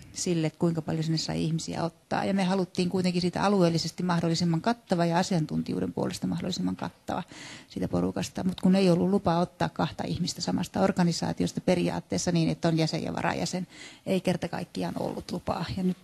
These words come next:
toivotaan, että olisi pikkusen enempi joustoa, mut se on vielä auki. Eli porukan koko, koko ja koostumus riippuu nyt siitä. Mutta kuitenkin toivoisin, että meillä kuukauden päästä niinku sellainen,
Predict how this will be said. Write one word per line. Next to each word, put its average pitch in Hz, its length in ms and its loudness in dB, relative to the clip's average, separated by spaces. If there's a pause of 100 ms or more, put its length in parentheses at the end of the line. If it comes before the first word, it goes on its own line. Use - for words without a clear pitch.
toivotaan, 190 440 2
että 180 200 -4
olisi 190 140 -2
pikkusen 202 360 0
enempi 180 280 2
joustoa, 196 400 2
mut 180 140 2
se 190 100 2
on 170 100 2
vielä 175 200 -2
auki. 160 420 -2 (580)
Eli 175 160 4
porukan 190 340 4
koko, 180 400 4 (240)
koko 208 320 4
ja 165 100 2
koostumus 170 580 2
riippuu - 400 0
nyt - 100 4
siitä. - 500 -4 (840)
Mutta 180 240 2
kuitenkin 185 380 6
toivoisin, 175 500 6
että 165 220 0
meillä 165 240 4
kuukauden 175 520 2
päästä - 320 -2
niinku 196 240 -4
sellainen, 131 440 -4